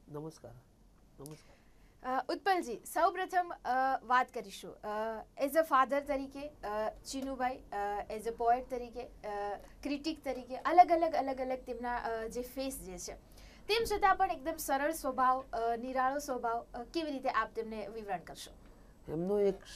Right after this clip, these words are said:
Speaker 1: શેર છે કે સ્વપ્ન ક્યાં મોટા ગજાનું જોઈએ, જીવવા માટે બહાનું જોઈએ.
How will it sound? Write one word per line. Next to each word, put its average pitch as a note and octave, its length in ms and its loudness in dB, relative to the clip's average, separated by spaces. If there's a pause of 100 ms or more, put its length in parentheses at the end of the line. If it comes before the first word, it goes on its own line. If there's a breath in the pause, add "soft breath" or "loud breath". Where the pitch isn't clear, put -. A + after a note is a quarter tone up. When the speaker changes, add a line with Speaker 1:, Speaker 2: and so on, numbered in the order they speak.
Speaker 1:
શેર F3 320 6
છે D3 400 2 (440)
કે D3+ 60 4
સ્વપ્ન F3+ 500 6
ક્યાં G3+ 200 10
મોટા F3 380 10
ગજાનું D#3 520 4
જોઈએ, C#3+ 520 6 (720)
જીવવા E3 480 8
માટે C3+ 540 2 (340)
બહાનું C#3 520 -2
જોઈએ. C#3+ 480 -2